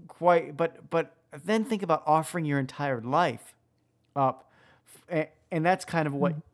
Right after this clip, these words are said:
Speaker 1: you're, you're doing. You're kind of saying,
Speaker 2: Yeah.
Speaker 1: "I'm gonna offer up
Speaker 2: Mm-hmm.
Speaker 1: my entire life and everything that's going into this, I'm offering up." Um, and that's, that's, um,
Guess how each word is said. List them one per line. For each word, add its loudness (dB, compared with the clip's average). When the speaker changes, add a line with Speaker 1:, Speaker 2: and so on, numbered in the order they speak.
Speaker 1:
you're, 2
you're 4
doing. -2
You're -12
kind 0
of -4
saying, 0
Speaker 2:
Yeah. 0
Speaker 1:
"I'm 4
gonna 2
offer 6
up 2
Speaker 2:
Mm-hmm. 0
Speaker 1:
my 6
entire 2
life 6
and -2
everything 2
that's 4
going 8
into 4
this, -2
I'm 0
offering 4
up." 4
Um, 2
and 2
that's, 0
that's, 0
um, -4